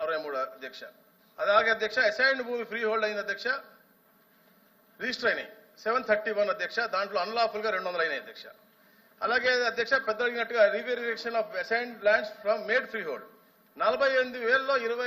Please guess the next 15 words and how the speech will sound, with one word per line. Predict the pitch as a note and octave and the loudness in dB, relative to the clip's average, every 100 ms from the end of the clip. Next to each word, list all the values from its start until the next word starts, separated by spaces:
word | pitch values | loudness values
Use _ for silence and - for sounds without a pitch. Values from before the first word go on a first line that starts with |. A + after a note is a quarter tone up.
| A#3 | -2
ఐదు | A3+ | 0
వేలు | C4 A#3+ | 0 2
లాఫుల్‌గా | A3+ A#3 B3+ A#3+ A#3+ | 0 -2 -8 -2 0
అయితే | A#3 C4 A3+ | -2 -4 -6
ఇరవై | B3 C4+ C4 | 0 2 2
మూడు | A#3+ B3+ B3 | -2 -6 -6
వేలు | A#3 A3 C#4 D4 B3+ B3+ - - - | -4 4 6 6 4 0 -6 -20 -10
అన్‌లాఫుల్‌గా | F#3 B3 C4+ C#4 C4 A#3 | -8 -2 0 0 0 -2
జరిగినాయి | F#3+ F3+ C#3+ | -2 -2 -4
అధ్యక్ష. | C3+ - - G#3 G#3 G#3 - - F#3 | -8 -12 -16 -16 -14 -12 -14 -12 -6
నేను | G3 | -4
ఎందుకు | D#4+ | 4
చెప్తా | D4+ D4+ B3+ | 4 4 0
ఉన్నాను | A#3+ G#3 | 2 0
అధ్యక్ష, | G#3 G3+ | 0 -2